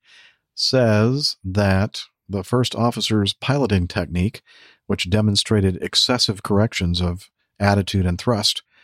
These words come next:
possibly in response to variable crosswind, resulted in a heavy nose-down elevator input to derotate after the main gear contact. This might have been exacerbated by a reduction of engine thrust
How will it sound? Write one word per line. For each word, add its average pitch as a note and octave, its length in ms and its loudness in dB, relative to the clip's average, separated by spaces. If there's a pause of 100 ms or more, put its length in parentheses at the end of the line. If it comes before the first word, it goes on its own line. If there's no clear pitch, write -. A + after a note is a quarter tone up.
(540)
possibly G2 800 0 (380)
in G2+ 160 2
response G#2+ 520 0
to F#2 300 -2
variable F#2 600 0
crosswind, G#2 600 -2 (360)
resulted G#2 520 2
in G2 180 0
a F2+ 80 0
heavy A#2 400 0
nose-down G#2+ 760 0 (140)
elevator G#2 580 2
input G#2 360 0
to F2 100 -4
derotate F#2+ 840 2
after F2 320 -2
the F2 260 2
main E2+ 300 0 (140)
gear E2 360 0 (120)
contact. B2 600 -2 (760)
This - 160 0
might G2+ 180 2
have F2+ 100 -2
been F#2+ 320 2 (320)
exacerbated F#2 840 -2
by G2 320 2
a F2+ 260 0
reduction G2+ 460 0
of G2 120 2
engine G#2 260 2
thrust - 480 -4